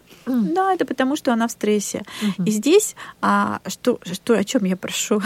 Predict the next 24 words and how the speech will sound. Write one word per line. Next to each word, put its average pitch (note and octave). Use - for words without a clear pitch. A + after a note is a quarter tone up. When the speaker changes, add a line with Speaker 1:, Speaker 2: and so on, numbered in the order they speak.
Speaker 1:
<laughs> A4+
Я A3
прошу A3
сначала, G#3
давайте G3
мы F#3+
с -
вами E3+
восстановим G3
вашу D4+
стрессоустойчивость, E4
потом B3+
ваша G#3+
обонятельная F#3+
картинка F#3+
поменяется, F#3+
и -
вы B3+
тогда A3
уже G#3
сможете, A3+
придя G3+
на F#3+
свидание, A4